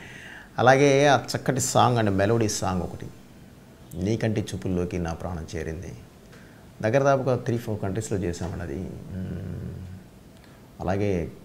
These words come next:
కాస్త ఎక్కువ రోజులు షూట్ చేయాల్సి వచ్చింది, ఎక్కువ కంట్రీస్ తిరగడం వల్ల మాంటేజెస్ కాబట్టి సీన్స్ చేస్తూ అవి చేసుకుంటూ అలా వెళ్ళాల్సి వచ్చిందండి అది. అలాగే ఫస్ట్ అమ్మాయి మనం సోనాల్ చౌహాన్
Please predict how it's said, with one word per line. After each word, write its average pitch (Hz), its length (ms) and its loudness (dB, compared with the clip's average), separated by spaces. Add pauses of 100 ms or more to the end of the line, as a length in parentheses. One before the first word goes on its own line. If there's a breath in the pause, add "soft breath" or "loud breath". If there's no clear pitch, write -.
కాస్త 104 200 -4
ఎక్కువ 120 220 2
రోజులు 127 160 6
షూట్ - 280 -4
చేయాల్సి 90 240 0
వచ్చింది, 82 400 -6
ఎక్కువ 92 180 -4
కంట్రీస్ 92 380 -4
తిరగడం 87 300 -4
వల్ల 82 140 -4
మాంటేజెస్ 92 580 -2
కాబట్టి 87 400 -4 (260)
సీన్స్ 123 520 0
చేస్తూ 120 260 0
అవి 123 100 2
చేసుకుంటూ 95 540 -4 (260)
అలా 101 160 2
వెళ్ళాల్సి 82 320 2
వచ్చిందండి 73 360 -12
అది. - 100 -12 (1300 loud breath)
అలాగే 127 580 4
ఫస్ట్ 117 340 -2
అమ్మాయి 101 240 2
మనం 85 1000 -4 (680)
సోనాల్ 101 420 0 (100)
చౌహాన్ 85 260 -2